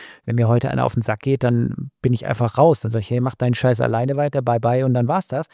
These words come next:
Aber früher geht das ja nicht so ohne weiteres, ne? Da bist du auch auf viele An-, Aufträge angewiesen, da machst du auch oft mal eine Faust in der Tasche, da lässt du dir auch Sachen gefallen, wo ich heute selber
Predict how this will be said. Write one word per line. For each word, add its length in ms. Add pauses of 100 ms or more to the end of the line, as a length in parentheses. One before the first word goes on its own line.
(380)
Aber 220
früher 440
geht 200
das 120
ja 80
nicht 160
so 120
ohne 240
weiteres, 440
ne? 280
Da 180
bist 220
du 60
auch 180
auf 80
viele 260
An-, 220
Aufträge 400
angewiesen, 480
da 100
machst 220
du 60
auch 100
oft 180
mal 60
eine 100
Faust 300
in 80
der 100
Tasche, 360 (340)
da 80
lässt 200
du 40
dir 140
auch 60
Sachen 240
gefallen, 440
wo 80
ich 100
heute 220
selber 380